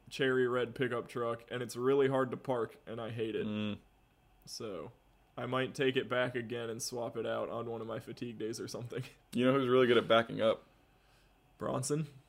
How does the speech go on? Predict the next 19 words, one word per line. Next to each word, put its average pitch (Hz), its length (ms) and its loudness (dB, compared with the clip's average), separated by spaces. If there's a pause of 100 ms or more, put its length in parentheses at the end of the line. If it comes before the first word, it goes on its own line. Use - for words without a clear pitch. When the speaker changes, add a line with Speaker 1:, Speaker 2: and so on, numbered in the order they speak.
(560)
Speaker 2:
Phenomenal. 107 440 -4 (640)
Speaker 1:
Yeah, 120 200 -6
I 110 80 -6
know. 113 280 -6 (120)
I've 113 240 -10
Speaker 2:
Yeah. 127 80 -4
Speaker 1:
heard, 113 220 -6 (380)
I've 123 140 -4
heard 127 260 6
tales 123 500 4
of 147 120 0
him 123 200 -2
Speaker 2:
<laughs> 117 80 4
Speaker 1:
backing 120 260 2
it 117 120 4
up. 107 220 4 (380)
Speaker 2:
Oh, 120 140 4
yeah. 104 180 2 (1700)
Anyways, 120 920 8